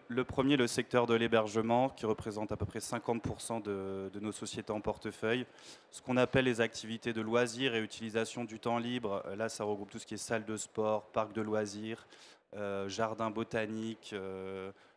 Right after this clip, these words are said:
euh, parc d'attractions, et cetera. Ça, c'est vingt-cinq pour cent de notre portefeuille. Et trois autres segments que sont la restauration, qu'on adresse tout autant avec le secteur, euh, avec le fonds fit,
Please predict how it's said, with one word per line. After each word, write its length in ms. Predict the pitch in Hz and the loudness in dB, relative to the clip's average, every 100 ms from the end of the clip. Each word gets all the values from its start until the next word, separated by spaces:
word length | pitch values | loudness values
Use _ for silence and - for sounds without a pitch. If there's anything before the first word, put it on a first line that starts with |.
| _ _ 95 | _ _ -10
euh, 720 | 98 95 95 92 92 92 92 - | -6 -6 -6 -8 -8 -8 -8 -2
parc 180 | 113 107 | -2 -2
d'attractions, 600 | 107 - 101 - 110 110 | -4 -4 -8 -8 -6 -6
et 40 | |
cetera. 460 | - 101 95 104 117 | -8 -10 -6 -4 -4
Ça, 160 | 117 | -6
c'est 180 | - 92 | -8 -6
vingt-cinq 400 | 113 120 127 117 | -6 -4 -4 -6
pour 160 | 120 - | -8 -8
cent 160 | 120 | -6
de 60 | 110 | -4
notre 160 | 104 | -6
portefeuille. 580 | 107 - 104 - 113 131 - - - - _ | -8 -10 -10 -4 -2 -2 -8 -18 -20 -20 _
Et 100 | - | -14
trois 280 | - 135 131 | -2 0 2
autres 260 | 131 - 120 | 2 0 -2
segments 440 | - 117 120 135 | 0 0 2 2
que 120 | - | 0
sont 140 | 110 113 | -4 0
la 140 | 113 | 2
restauration, 640 | 117 117 120 113 110 - 120 | 2 2 0 2 0 -2 -4
qu'on 180 | 110 | -2
adresse 260 | 107 101 104 | -2 -2 -4
tout 200 | - - | -6 -6
autant 240 | 113 120 | -4 -2
avec 160 | 110 - | -2 -4
le 60 | 104 | -8
secteur, 420 | 110 - 117 110 | -8 -6 -4 -2
euh, 440 | 101 95 95 92 92 | -2 -4 -6 -8 -8
avec 180 | 107 | -8
le 80 | 113 | -8
fonds 180 | 104 110 | -10 -12
fit, 240 | - 139 | -8 -6